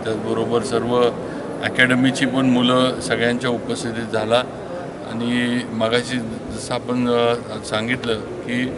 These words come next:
अ, योग ही जीवनशैली, अ, झाली पाहिजे. हे नुसतं व्यायामाचा प्रकार नाही, तर हे मनाला पण शांती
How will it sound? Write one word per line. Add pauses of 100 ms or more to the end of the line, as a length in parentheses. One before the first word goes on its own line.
(520)
अ, (300)
योग
ही (280)
जीवनशैली, (120)
अ,
झाली
पाहिजे. (100)
हे (680)
नुसतं
व्यायामाचा
प्रकार
नाही,
तर
हे
मनाला
पण
शांती